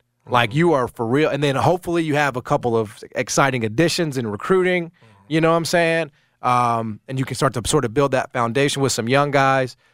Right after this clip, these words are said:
Speaker 1: Um, and then, you know, pick your portal pick, you know, like you, like you've been doing. Um, and, and this thing is absolutely gonna be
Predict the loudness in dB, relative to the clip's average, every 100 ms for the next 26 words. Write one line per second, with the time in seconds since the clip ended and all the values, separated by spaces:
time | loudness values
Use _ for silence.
0 | _ -4 0 2 2 0 -4 -6 -2 0
1 | 0 0 -2 -2 -2 -4 -2 -4 -4 -8
2 | -8 -4 -2 0 -2 -2 -4 -4 -2 2
3 | 2 0 -2 -4 -2 -2 -2 0 2 2
4 | 4 2 -2 _ _ _ 0 2 2 0
5 | -4 -12 _ -6 -2 0 0 2 0 0
6 | -2 -2 -4 0 0 2 0 0 0 0
7 | 0 0